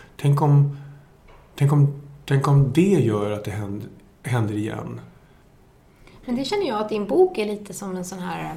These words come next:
Speaker 2: pay it forward.
Speaker 1: Mm.
Speaker 2: Att det är delvis din självbiografi, men den får ett nytt liv nu. Andra som kanske är någonstans i det här.
Speaker 1: Ja. Ja, men det, det,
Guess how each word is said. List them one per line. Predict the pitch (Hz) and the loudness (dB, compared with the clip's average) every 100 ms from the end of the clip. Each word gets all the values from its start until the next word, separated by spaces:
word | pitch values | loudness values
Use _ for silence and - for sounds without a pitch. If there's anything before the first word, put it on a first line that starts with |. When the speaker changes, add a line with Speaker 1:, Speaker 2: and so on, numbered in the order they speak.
| 156 - | -14 -10
Speaker 2:
pay | 240 190 | -6 -4
it | 190 | -6
forward. | - 220 185 - - - _ | -6 -4 -4 -8 -16 -20 _
Speaker 1:
Mm. | 135 135 143 - - - - - - - _ _ - | 4 6 6 2 -8 -18 -20 -20 -20 -20 _ _ -20
Speaker 2:
Att | - - - - - | -16 -16 -16 -20 -10
det | 202 202 185 | -4 -2 -2
är | 180 - | -6 -6
delvis | 196 185 175 - | -4 -4 -6 -6
din | 220 240 | -4 -4
självbiografi, | 247 240 226 233 233 240 240 | -4 -6 -6 -8 -6 -6 -6
men | 220 202 | -6 -8
den | 190 185 185 180 - - - - - - - | -8 -8 -8 -10 -14 -20 -20 -20 -20 -20 -14
får | 214 | -10
ett | 208 | -8
nytt | 220 226 | -8 -10
liv | - 139 147 | -10 -10 -10
nu. | 76 - 170 - - - _ | -12 -14 -18 -20 -20 -20 _
Andra | - 185 185 185 | -14 -10 -10 -12
som | - 180 175 175 - - _ _ - _ _ _ _ _ _ _ _ _ _ - - - | -12 -10 -10 -14 -18 -20 _ _ -20 _ _ _ _ _ _ _ _ _ _ -20 -20 -8
kanske | 262 277 247 | -6 -4 -2
är | |
någonstans | 190 185 - - - | -4 -4 -8 -12 -14
i | |
det | - | -14
här. | 92 - | -16 -8
Speaker 1:
Ja. | 117 117 120 127 - - - - _ _ - | 0 2 2 -2 -12 -20 -20 -20 _ _ 4
Ja, | 127 135 | 6 6
men | 139 135 | 4 4
det, | 147 143 120 | 4 2 0
det, | 120 123 120 123 | -2 -2 -2 -4